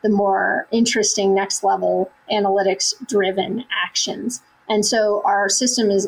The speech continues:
intended and really purposeful about giving actionable outcomes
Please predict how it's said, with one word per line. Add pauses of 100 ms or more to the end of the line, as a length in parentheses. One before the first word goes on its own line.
intended
and
really
purposeful
about (320)
giving (160)
actionable
outcomes